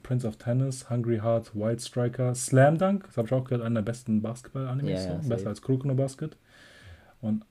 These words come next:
Speaker 1: Eyeshield twenty-one.
Speaker 2: Ey, die Hälfte davon nie gehört, Slam Dunk
Speaker 1: Oh.
Speaker 2: natürlich, Prince of Tennis hab ich auch gehört. Ähm,
Speaker 1: Eyeshield twenty-one hab ich auch, das, das ist auch so ein neuerer Anime,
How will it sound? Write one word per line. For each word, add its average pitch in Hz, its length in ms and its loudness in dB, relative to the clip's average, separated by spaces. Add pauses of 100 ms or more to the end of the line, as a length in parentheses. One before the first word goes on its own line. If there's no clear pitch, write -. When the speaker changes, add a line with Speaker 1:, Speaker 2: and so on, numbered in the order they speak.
Speaker 1:
Eyeshield 120 600 0
twenty-one. 104 560 0 (580)
Speaker 2:
Ey, 101 240 -4 (220)
die 113 200 4
Hälfte 131 220 6
davon 123 200 2
nie 123 80 4
gehört, 120 240 4
Slam 127 200 4
Dunk 135 100 12
Speaker 1:
Oh. 127 100 12
Speaker 2:
natürlich, 135 460 0 (100)
Prince 127 220 0
of 113 60 -4
Tennis 127 220 0
hab 117 80 0
ich 92 60 -4
auch 117 180 0
gehört. 127 360 -4 (680)
Ähm, 101 640 0
Speaker 1:
Eyeshield 160 340 6
twenty-one 151 300 4
hab 135 60 4
ich 127 80 0
auch, 117 200 4
das, - 320 -6
das 117 180 0
ist - 40 -4
auch 131 140 2
so 120 120 0
ein 110 80 6
neuerer 123 280 4
Anime, 143 440 -2